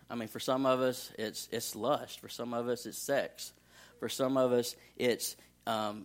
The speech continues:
just emotional worth that we get from other people. What's the thing that you're tempted with the most? For most of us, we've got, like, one or two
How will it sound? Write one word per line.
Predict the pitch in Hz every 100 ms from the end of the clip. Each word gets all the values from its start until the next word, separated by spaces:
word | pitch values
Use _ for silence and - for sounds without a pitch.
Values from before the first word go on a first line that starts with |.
| -
just | 120 -
emotional | 117 113 113 127 127 123 120 117 - 107
worth | 123 117 -
that | -
we | 117
get | 107 123 110 - -
from | 113
other | 110 104 104
people. | 127 120 107
What's | 220 -
the | 247
thing | - 208 208 175 143 - - -
that | 139
you're | 147
tempted | 139 160 160 - 127
with | 110 113 110 107 _ _ -
the | 113
most? | 107 98 - - - _ _ _ - - -
For | -
most | 147 220 247
of | 180 165
us, | 160 -
we've | 156 165
got, | 165 156 120
like, | 113
one | 113 123 147 175 190 190 185 -
or | 160
two | - 143 123 117